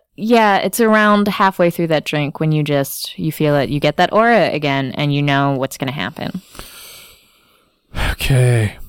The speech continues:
Speaker 2: This is a friends thing, and I've already bailed on them once this week. I don't want to do it again. I look at my prescription.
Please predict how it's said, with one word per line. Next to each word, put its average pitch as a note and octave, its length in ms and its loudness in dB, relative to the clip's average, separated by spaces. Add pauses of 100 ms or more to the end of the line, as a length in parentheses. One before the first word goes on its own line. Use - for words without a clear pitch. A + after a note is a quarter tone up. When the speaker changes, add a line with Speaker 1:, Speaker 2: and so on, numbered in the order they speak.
(100)
Speaker 2:
This B2+ 460 -2
is A#2 240 -2
a A2+ 80 -2
friends A#2 500 -2
thing, G#2+ 500 -4 (180)
and A2 340 0
I've G#2+ 220 0
already B2+ 380 2
bailed A2+ 320 0
on A#2 140 2
them A2+ 200 2
once A2 220 0
this C3 260 -4
week. C3 400 -2 (200)
I A#2 220 -4
don't A2+ 420 -2
want A#2 380 -4
to A#2 120 -8
do A2+ 260 -4
it A2 100 -2
again. B2 680 0 (160)
I A#2 480 -2
look B2+ 320 0
at D#3 80 0
my D3 320 4
prescription. D#3+ 920 2